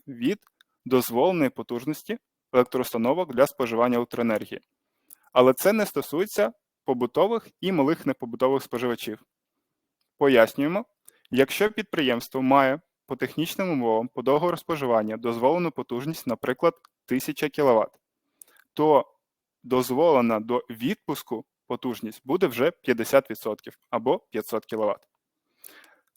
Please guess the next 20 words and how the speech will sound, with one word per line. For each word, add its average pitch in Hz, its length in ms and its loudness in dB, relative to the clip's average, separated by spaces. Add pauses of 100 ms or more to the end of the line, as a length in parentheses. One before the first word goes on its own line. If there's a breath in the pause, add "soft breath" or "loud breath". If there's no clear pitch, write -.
(120)
Це 180 240 4
стосується 135 580 -4
як 123 420 4 (420)
генеруючих 135 580 0
установок, 110 680 -6 (260)
так - 320 4 (420)
і 143 80 -4
систем 143 360 0
зберігання 120 520 -2
енергії. 107 380 -6 (1600 soft breath)
І 170 100 4
установок 127 460 4
зберігання 117 440 0
енергії 139 360 0
третіх 123 380 -4
осіб, 113 260 -12
якщо 117 300 -6
вони 117 160 0
будуть 110 320 -8
підключені. - 600 -14